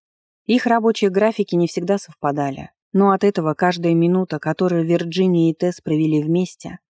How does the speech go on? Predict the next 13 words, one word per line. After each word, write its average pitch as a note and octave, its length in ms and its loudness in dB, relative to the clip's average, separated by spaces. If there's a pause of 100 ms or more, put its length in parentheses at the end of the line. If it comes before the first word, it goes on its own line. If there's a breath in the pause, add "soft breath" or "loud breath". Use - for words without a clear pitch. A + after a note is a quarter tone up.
(140)
каждый G#3+ 340 0
поцелуй G3 520 0
и E3 100 2
объятия E3 680 -4 (120)
становились E3 640 0
в D3 80 -4
десять D#3+ 340 -6
раз D3+ 200 -6
желаннее. D3+ 680 -6 (680)
А E3 120 0
затем D#3+ 360 -4
в - 40 -12
сентябре D3+ 600 -8